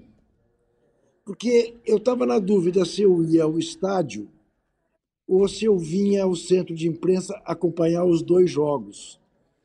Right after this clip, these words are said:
Tô aqui no mesão, como vocês podem ver, e tem sempre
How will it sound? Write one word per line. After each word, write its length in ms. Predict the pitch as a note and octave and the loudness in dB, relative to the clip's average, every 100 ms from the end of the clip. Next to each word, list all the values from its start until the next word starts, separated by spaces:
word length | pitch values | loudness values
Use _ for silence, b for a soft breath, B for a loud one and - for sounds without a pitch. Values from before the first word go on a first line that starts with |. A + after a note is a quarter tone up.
| _ _ _ | _ _ _
Tô 140 | D#3+ F3 | -2 -2
aqui 240 | E3+ D#3+ | 0 0
no 120 | D#3 | 0
mesão, 480 | D#3 E3 E3 F#3+ G3 | 0 0 2 2 0
como 200 | - C3 | -4 -12
vocês 180 | D#3 D3+ | -10 -8
podem 360 | C#3+ C3+ C#3+ C3 | -4 -2 -2 0
ver, 420 | F3+ G3+ D#3 - _ _ _ _ _ _ _ D#3+ | 2 2 0 -8 _ _ _ _ _ _ _ -4
e 140 | F3 | -4
tem 400 | E3+ G3+ A3 A#3+ | 0 0 0 -4
sempre 680 | - - G#3 G#3+ A#3+ B3 | -10 -6 -4 -6 -8 -10